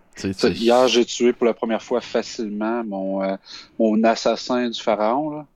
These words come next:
Speaker 1: Ok, ouais.
Speaker 2: Il y a, il y en a dix de même,
Speaker 1: Ouais,
Speaker 2: qui
Speaker 1: ouais.
Speaker 2: courent après dans le jeu. Fait que, d'habitude, ils sont comme overpowered, là. T'es
Speaker 1: Ouais.
Speaker 2: level quatorze, quinze, t'essaies de le battre, tu te fais péter. Hier, euh, je suis tombé dessus, euh, quatre, cinq smoke bombs pendant que je pétais la gueule, puis, tu sais, ils ont
Speaker 1: Ouais,
Speaker 2: rien
Speaker 1: c'est
Speaker 2: vu
Speaker 1: ça.
Speaker 2: aller.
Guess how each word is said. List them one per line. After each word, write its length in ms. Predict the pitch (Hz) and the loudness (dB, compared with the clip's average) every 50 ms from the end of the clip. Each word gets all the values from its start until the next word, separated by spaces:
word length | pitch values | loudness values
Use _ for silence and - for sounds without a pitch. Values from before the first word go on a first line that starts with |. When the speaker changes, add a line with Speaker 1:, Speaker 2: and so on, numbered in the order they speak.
| _ _ _ _ - | _ _ _ _ -4
Speaker 1:
Ok, 120 | 117 107 | -2 0
ouais. 80 | 123 123 113 104 107 113 - - | 2 2 2 2 0 -2 -6 -12
Speaker 2:
Il 80 | 113 110 110 110 110 110 107 - _ _ 104 | -16 -16 -16 -14 -14 -12 -12 -12 _ _ -10
y 40 | 104 | -6
a, 220 | 101 101 98 98 | -6 -4 -4 -4
il 40 | 98 | -2
y 40 | 101 | -2
en 120 | 101 101 | -2 0
a 80 | 101 101 | 0 0
dix 280 | 98 98 117 123 117 110 | 0 0 0 0 0 0
de 60 | 110 | 0
même, 340 | 104 107 117 123 123 123 120 | -2 0 -2 -4 -6 -6 -6
Speaker 1:
Ouais, 160 | 107 104 101 | -4 -2 -2
Speaker 2:
qui 80 | 101 98 | -2 -2
Speaker 1:
ouais. 80 | 101 | -2
Speaker 2:
courent 160 | 104 107 98 101 | -2 -2 -2 -2
après 300 | 98 98 - - 110 104 | -4 -4 -4 -6 -6 -4
dans 100 | 107 101 | -6 -8
le 60 | 98 | -10
jeu. 260 | - 113 120 120 110 | -8 -10 -8 -8 -6
Fait 80 | 104 95 | -6 -6
que, 100 | - 95 - - - - - - - - - - | -6 -8 -8 -8 -10 -10 -8 -8 -8 -8 -2 0
d'habitude, 260 | - 95 - - 123 | 0 2 2 2 2
ils 40 | - | 2
sont 100 | 120 104 | 2 2
comme 180 | 113 113 110 107 | 4 4 4 4
overpowered, 880 | 104 104 107 101 107 117 110 98 - 104 101 101 104 104 110 131 139 135 | 6 6 4 4 4 2 2 2 2 2 2 2 2 2 0 -2 -2 -4
là. 100 | 135 127 | -6 -8
T'es 120 | - 110 | -4 -2
Speaker 1:
Ouais. 220 | 110 110 107 98 101 | 2 2 4 4 4
Speaker 2:
level 320 | 107 101 98 107 107 101 98 - - - _ _ _ _ _ _ | 2 2 2 0 0 -2 -4 -8 -16 -20 _ _ _ _ _ _
quatorze, 600 | - 123 117 104 - 120 117 117 113 117 113 - - | 0 0 0 0 2 2 2 2 2 2 0 -2 -4
quinze, 340 | - 117 113 113 117 - - | -4 -4 -2 -2 -4 -4 -4
t'essaies 280 | 110 98 - 117 110 | -6 -4 -2 -2 -2
de 80 | 104 104 | -2 -2
le 80 | 101 98 | -4 -4
battre, 240 | 104 110 110 107 | -2 -4 -4 -4
tu 80 | - - | -6 -6
te 40 | - | -4
fais 100 | - 101 | -4 -4
péter. 420 | - - 101 95 - 110 110 123 - - - - - - - - - | -2 -4 -6 -4 -4 -4 -4 -4 -6 -10 -16 -16 -14 -16 -14 -6 -2
Hier, 100 | 110 107 | 0 2
euh, 360 | 107 107 107 107 104 101 101 98 | 4 4 2 2 0 -2 -4 -4
je 40 | 92 | -6
suis 60 | - | -6
tombé 300 | - 113 110 104 107 104 | -6 -6 -6 -4 -6 -6
dessus, 640 | 95 - - - - 117 113 110 110 110 107 107 104 101 | -8 -8 -10 -10 -8 -6 -6 -4 -2 -2 0 0 0 2
euh, 300 | 98 95 95 95 95 95 - - | 2 2 2 2 0 0 -2 0
quatre, 260 | - 113 101 - - | 2 2 2 2 -2
cinq 280 | - - 117 113 110 | -4 0 0 0 0
smoke 300 | - - - 110 107 101 | 0 -4 -4 -4 -4 -4
bombs 320 | 101 104 107 107 110 110 107 - | -2 0 2 2 2 0 -2 -4
pendant 200 | 104 98 104 104 | -4 -4 -4 -6
que 80 | 101 | -6
je 80 | - - | -8 -8
pétais 220 | - 98 - 104 | -8 -6 -4 -4
la 120 | 98 95 98 | -4 -2 -2
gueule, 300 | 98 101 101 104 104 98 _ - | -2 -2 -2 -4 -6 -8 _ -10
puis, 160 | 98 92 90 | -10 -10 -8
tu 80 | - | -6
sais, 140 | - 101 95 | -4 -2 -2
ils 40 | 110 | -2
ont 60 | 107 | -2
Speaker 1:
Ouais, 60 | 95 95 | -2 -2
Speaker 2:
rien 80 | 95 | -2
Speaker 1:
c'est 60 | - 95 | -2 0
Speaker 2:
vu 80 | 95 | 0
Speaker 1:
ça. 60 | 92 92 | 0 0
Speaker 2:
aller. 160 | 90 92 | 0 0